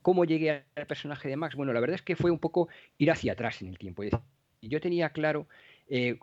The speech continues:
cuál iba a ser la trama principal de, de la novela en cuanto a qué le iba a pasar a, a Max a lo largo de la novela, ya de, de adulto, digamos, pero quise explicar el personaje de Max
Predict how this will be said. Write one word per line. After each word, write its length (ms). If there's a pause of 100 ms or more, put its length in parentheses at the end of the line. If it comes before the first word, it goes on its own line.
(140)
cuál 280
iba 120
a 40
ser 200
la 100
trama 300
principal 760 (340)
de, 580
de 140
la 100
novela 340
en 100
cuanto 240
a 100
qué 180
le 80
iba 240
a 40
pasar 280
a, 220
a 140
Max 280
a 60
lo 80
largo 240
de 260
la 100
novela, 460
ya 220
de, 240
de 160
adulto, 320
digamos, 520 (720)
pero 280
quise 560 (280)
explicar 640
el 80
personaje 520
de 100
Max 460